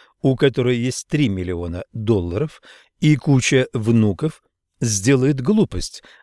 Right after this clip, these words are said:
отказавшись от акций по возрастному принципу. Зачем ей это делать? Вложившись в акции, она не обеднеет, а у будущих наследников впереди не один десяток лет,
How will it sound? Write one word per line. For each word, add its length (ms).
отказавшись 880
от 260
акций 500
по 200
возрастному 720
принципу. 560
Зачем 640
ей 260
это 320
делать? 480
Вложившись 800
в 80
акции, 500
она 260
не 160
обеднеет, 720
а 120
у 120
будущих 560
наследников 760
впереди 720
не 220
один 320
десяток 560
лет, 320